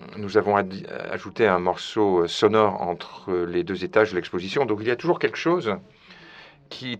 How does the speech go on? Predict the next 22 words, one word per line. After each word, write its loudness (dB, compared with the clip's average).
touche, 0
euh, 0
vos -2
vies, -6
euh, -4
et -6
qui -8
est 0
autre 8
que -2
ce -6
qui -10
se -4
passe 2
en -2
réalité 0
dans -4
le -6
monde -4
réel. -2
Donc 0
parfois, 2